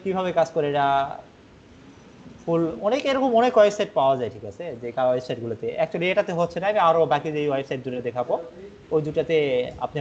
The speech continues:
multiple ইচ্ছা মতো আপনার color দিয়ে ওই কা-, সেই কালারকেও আপনি customization করতে পারবেন। এটা actually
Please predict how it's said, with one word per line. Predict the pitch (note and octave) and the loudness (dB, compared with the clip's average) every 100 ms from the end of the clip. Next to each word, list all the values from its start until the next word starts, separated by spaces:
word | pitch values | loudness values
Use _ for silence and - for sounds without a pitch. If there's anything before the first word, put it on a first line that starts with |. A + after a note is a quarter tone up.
| C3+ | 0
multiple | C3+ D3 C#3 C#3+ D3 | 2 0 -2 -4 -6
ইচ্ছা | - D#3 | -2 -2
মতো | C#3 | 0
আপনার | B2+ C3 | -2 0
color | C#3 C#3+ C3+ | 2 2 0
দিয়ে | F3 | -4
ওই | F3 | -4
কা-, | C#3 B2+ | -6 -2
সেই | C#3+ | -2
কালারকেও | C#3 C3 C3 F#3 | 0 -2 -2 -4
আপনি | - C3+ - | -4 -6 -4
customization | D#3+ - D3 C3+ A#2+ B2+ A#2+ | -4 -4 -6 -4 -6 -8 -10
করতে | B2+ C3+ | -8 -6
পারবেন। | A#2 G#2+ G#2 - - - - - - - - - - - - - - | -6 -8 -12 -20 -20 -20 -20 -20 -20 -20 -20 -20 -20 -20 -20 -20 -8
এটা | D3+ D#3+ | -2 -2
actually | F3+ D#3+ | 2 2